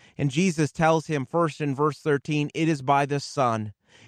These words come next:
In verse fourteen, he will tell Nicodemus, "The new birth is by the cross."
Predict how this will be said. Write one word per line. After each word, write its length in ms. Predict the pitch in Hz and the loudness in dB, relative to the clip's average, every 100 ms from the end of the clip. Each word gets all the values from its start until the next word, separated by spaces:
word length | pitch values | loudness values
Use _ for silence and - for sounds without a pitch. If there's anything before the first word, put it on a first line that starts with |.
| - | -4
In 100 | 147 | 0
verse 220 | 180 175 | 0 -2
fourteen, 560 | - 202 233 147 135 | 0 0 2 -2 -4
he 140 | 139 160 | -2 -2
will 120 | 160 | -2
tell 240 | - 165 | 0 0
Nicodemus, 640 | 170 175 165 165 170 175 170 | 2 0 -2 0 0 0 -2
"The 80 | 160 | -2
new 200 | 160 175 | 0 2
birth 280 | 160 170 175 | 2 0 -2
is 140 | 147 | -4
by 180 | 156 160 | 0 0
the 120 | 151 | -2
cross." 480 | - 170 151 131 | 0 2 4 0